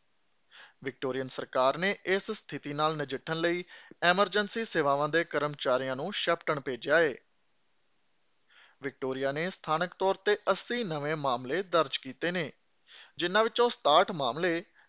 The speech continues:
ਜਾਣੇ ਪਛਾਣੇ ਪ੍ਰਕੋਪ ਨਾਲ ਜੁੜੇ ਹੋਏ ਨੇ ਅਤੇ ਇਕਤਾਲੀ ਮਾਮਲੇ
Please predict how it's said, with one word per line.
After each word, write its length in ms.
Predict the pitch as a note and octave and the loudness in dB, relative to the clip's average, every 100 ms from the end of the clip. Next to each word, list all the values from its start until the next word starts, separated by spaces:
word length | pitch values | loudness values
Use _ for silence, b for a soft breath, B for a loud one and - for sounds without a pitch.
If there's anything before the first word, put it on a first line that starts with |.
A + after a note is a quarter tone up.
| - C#3 | -12 2
ਜਾਣੇ 320 | E3 F3+ A3 | 4 4 2
ਪਛਾਣੇ 440 | G#3+ - D3 D#3 | -2 -2 -2 -2
ਪ੍ਰਕੋਪ 520 | E3+ F3 D3+ C#3+ C#3 | -2 -2 -2 -4 -4
ਨਾਲ 260 | C3 B2 F3+ - | -4 -4 -4 -4
ਜੁੜੇ 280 | E3+ D#3 | 0 0
ਹੋਏ 220 | C3 A#2+ E3+ | 0 -4 -4
ਨੇ 220 | F3 C3+ _ _ _ b b - D3 | -4 -6 _ _ _ b b -6 -2
ਅਤੇ 140 | D3+ | -2
ਇਕਤਾਲੀ 500 | - C#3+ C#3 C3 D3 | -4 -4 -2 -2 -2
ਮਾਮਲੇ 500 | C#3 B2+ D#3 F3+ | -2 -2 0 0